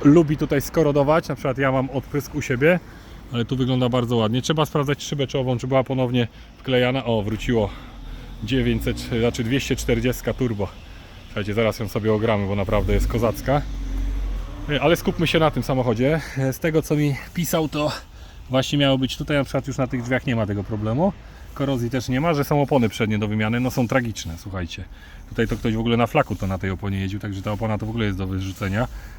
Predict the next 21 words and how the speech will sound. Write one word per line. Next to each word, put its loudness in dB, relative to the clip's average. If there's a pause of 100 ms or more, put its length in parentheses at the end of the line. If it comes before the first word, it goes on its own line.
(180)
Tarcze 2
ładne, 0
praktycznie -6
bez -2
rantu. -2 (960)
Myślę, 0
że 0
to 4
jakaś 4
cena 4
jest 4
do 4
jakiejś 2
ne-, 4 (140)
niewielkiej 2
negocjacji. 0
Widzę, 0
że 2
mamy 4
ksenon 2
skrętny, 2